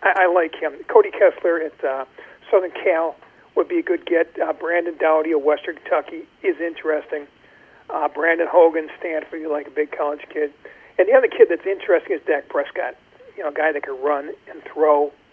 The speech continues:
You know, he's the, the Cam Newton of this draft. I'm not sure where he goes, but I, I think it'll be a team that wants, uh, the, the same type of, type of offensive dimension that Carolina has with Newton.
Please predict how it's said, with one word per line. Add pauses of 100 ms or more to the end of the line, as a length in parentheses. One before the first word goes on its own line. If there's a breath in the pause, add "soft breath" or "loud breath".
You
know,
he's
the,
the
Cam
Newton
of
this
draft.
I'm
not
sure
where
he
goes,
but (920 soft breath)
I,
I
think
it'll
be
a
team
that
wants, (100)
uh, (200)
the,
the
same
type
of,
type
of
offensive
dimension
that
Carolina
has
with
Newton.